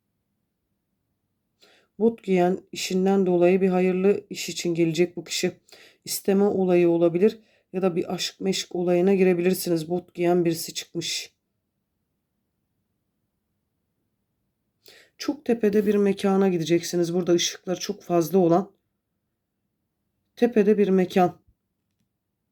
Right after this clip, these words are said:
Keçiyi boy-, almışsınız, kafanızın üstüne oturtturmuşsunuz. İnatçı bir kişi veya inat, inat eden birisi. Almışsınız böyle başınıza koymuşsunuz. İnadını da,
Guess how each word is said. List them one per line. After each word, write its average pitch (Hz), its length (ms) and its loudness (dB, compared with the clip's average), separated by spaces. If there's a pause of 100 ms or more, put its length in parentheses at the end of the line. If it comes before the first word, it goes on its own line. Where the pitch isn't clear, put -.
(1000)
Keçiyi 226 500 2
boy-, 226 280 4 (360)
almışsınız, 208 580 0
kafanızın 196 520 0
üstüne 196 260 -2
oturtturmuşsunuz. 175 1080 -4 (1600)
İnatçı 185 460 2
bir 170 100 -4
kişi - 300 -8
veya 180 260 2
inat, 175 500 -2
inat 180 300 0
eden 170 300 0
birisi. 165 420 -4 (580)
Almışsınız 196 640 -2
böyle 185 220 2
başınıza 196 460 2
koymuşsunuz. 180 800 0 (480)
İnadını 202 480 4
da, 185 260 0